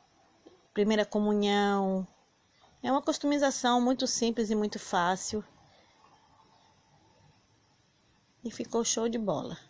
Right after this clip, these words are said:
Só pra vocês verem que é possível customizar. Às vezes você tem um sapato em casa que tá desgastado, tá feio, e você pode, é, transformar em uma joia,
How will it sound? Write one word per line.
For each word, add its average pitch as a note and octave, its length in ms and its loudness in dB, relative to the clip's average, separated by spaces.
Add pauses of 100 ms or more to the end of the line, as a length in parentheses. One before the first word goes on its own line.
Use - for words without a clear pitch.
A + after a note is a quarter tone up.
(880)
Só F#4+ 100 -2
pra E4 160 4
vocês D#4 400 2
verem B3 300 4
que A#3+ 560 2 (560)
é D#3+ 40 2
possível A3+ 480 2
customizar. G#3 1000 2
Às G3 140 -2
vezes A3 140 4
você A3+ 100 -2
tem A3 100 -2
um G#3 60 0
sapato G3+ 420 0
em G3+ 80 -4
casa F#3 400 0
que - 100 -14
tá F3+ 440 4
desgastado, F#3 800 0
tá F3+ 100 -4
feio, F#3+ 540 2
e G#3+ 80 -4
você G#3+ 280 -2
pode, G3 440 0 (640)
é, G#3 100 0
transformar A3+ 580 0
em A#3+ 40 2
uma C#4+ 160 4
joia, F3 300 2